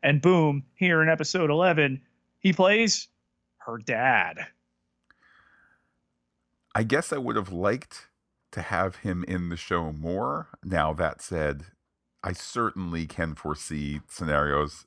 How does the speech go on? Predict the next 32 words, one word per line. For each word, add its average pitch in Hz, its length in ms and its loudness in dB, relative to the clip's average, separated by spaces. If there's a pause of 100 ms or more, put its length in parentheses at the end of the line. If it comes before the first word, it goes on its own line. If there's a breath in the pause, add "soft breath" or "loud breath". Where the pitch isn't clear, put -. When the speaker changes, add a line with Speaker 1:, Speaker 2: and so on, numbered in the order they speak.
Speaker 2:
where, 71 360 0
you 76 80 -8
know, 62 280 -8
again, 69 260 -6
they 71 80 -8
go 71 120 -2
back 71 320 -6
and 69 80 -12
the 64 60 -12
parents 95 340 -8
live, 82 400 -2
or, 80 300 -2
you 85 80 -6
know, 67 260 -4 (600 soft breath)
they 90 180 -2
get 104 240 2 (600)
zapped 107 460 0
out, 110 300 4 (380)
or, 98 320 -2
or 82 120 -6
Dad, 73 360 2
'cause - 100 -14
I - 20 -8
guess 78 140 -6
Mom 73 200 0
already 69 220 -6
did 69 240 -10
zap 69 240 -6
out, 71 160 -4
where 92 80 -2
Dad 98 320 0
gets 90 320 -4